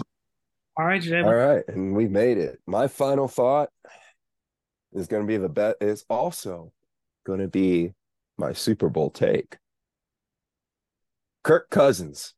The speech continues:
Speaker 2: will have more Super Bowl airtime than any of the losing quarterbacks, uh, any of these quarterbacks right here. Why? This man is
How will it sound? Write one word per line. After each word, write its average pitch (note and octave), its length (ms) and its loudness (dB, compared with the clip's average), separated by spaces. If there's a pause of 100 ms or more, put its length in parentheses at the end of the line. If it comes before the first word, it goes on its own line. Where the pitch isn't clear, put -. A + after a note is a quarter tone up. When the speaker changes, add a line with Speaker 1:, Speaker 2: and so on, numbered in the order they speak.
(120)
Speaker 2:
will F2 140 2
have F#2 240 2
more A#2+ 440 6
Super C3+ 360 0
Bowl B2+ 220 4
airtime F#2+ 720 0 (420)
than F2+ 160 0
any B2 520 2 (200)
of G2 160 -2
the - 100 -2
losing G#2+ 420 0
quarterbacks, F#2 680 -2 (120)
uh, G2+ 200 2 (120)
any D#3 220 4
of B2 80 2
these A#2 180 0
quarterbacks E2 560 -6
right E2 180 -6
here. D2+ 380 -6
Why? B2 500 4 (920)
This A#2+ 200 0
man F#2 440 2 (140)
is F#2 160 -2